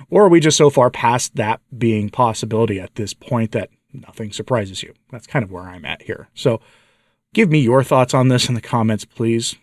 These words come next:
Hit like and subscribe if you haven't. It does help. So to sharing this on social media, that helps w-, as well. If you like commentary on, like this,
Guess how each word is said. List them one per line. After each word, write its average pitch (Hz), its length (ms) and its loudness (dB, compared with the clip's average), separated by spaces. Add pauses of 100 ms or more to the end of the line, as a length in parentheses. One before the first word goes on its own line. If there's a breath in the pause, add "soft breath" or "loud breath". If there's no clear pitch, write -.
(160)
Hit - 140 -8
like 135 200 -2
and 131 100 -4
subscribe 139 340 0
if 120 120 -14
you 123 80 -2
haven't. 127 200 0
It 127 80 -4
does 123 200 0
help. 127 240 0 (300)
So - 140 -12
to - 60 -12
sharing 123 260 -2
this 113 140 -6
on 110 60 -6
social 110 280 -8
media, 110 240 -4
that 104 100 -12
helps 95 220 -10
w-, 139 340 -18
as 113 100 -8
well. 135 300 2 (280 soft breath)
If - 60 -16
you 120 60 -4
like 127 120 -2
commentary 143 480 4
on, 143 180 0
like 147 220 2
this, 147 240 4